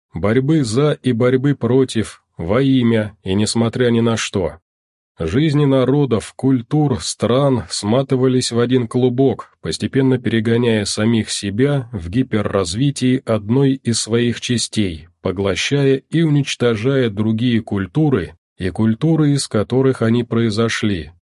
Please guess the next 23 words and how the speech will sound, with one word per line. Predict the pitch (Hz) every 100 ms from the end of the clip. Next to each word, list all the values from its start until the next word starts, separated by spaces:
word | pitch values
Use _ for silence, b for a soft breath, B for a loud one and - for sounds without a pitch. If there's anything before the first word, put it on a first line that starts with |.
| _
Словно | - 101 113 120 120 120
огромный | 110 113 135 127 117 113
неразумный | 107 107 113 104 113 120 110 104
младенец, | 101 104 104 135 135 90 - -
питаясь | 110 110 123 110 92 101
грудью, | 95 131 143 104 87 80 85
вдруг | 87 139 165
начинал | 139 139 - 117 127 127
поедать | 120 110 107 104 117 117
свою | - 104 101 101 101
мать. | 98 85 71 - _ _ _ _ _ _ _ -
Глядя | 80 92 117 127
на | 127 127
часы, | 127 120 - 147 143 - _
взяв | - 82 117 151 135
несколько | 139 143 131 120 127
книг | 120 131 143 - -
по | 123
палеонтологии, | 113 127 127 123 113 127 131 151 139 104 82 82 - -
он | 98 117
с |
удивлением | 131 123 131 143 156 143 135 127 -
обнаруживал, | 123 131 131 160 147 117 92 87